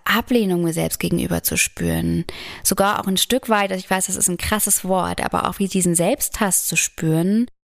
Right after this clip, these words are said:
den, der irgendwo auch in mir kreiert wurde.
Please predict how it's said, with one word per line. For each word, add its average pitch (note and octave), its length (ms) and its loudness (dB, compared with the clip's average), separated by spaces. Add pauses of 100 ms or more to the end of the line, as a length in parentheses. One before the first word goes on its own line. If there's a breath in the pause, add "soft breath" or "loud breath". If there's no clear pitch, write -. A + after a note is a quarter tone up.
(960)
den, F#3+ 840 2
der F#3 280 2
irgendwo G#3+ 380 2
auch - 180 0
in F#3+ 220 2
mir G3+ 640 2 (120)
kreiert A#3+ 540 0
wurde. E3 560 0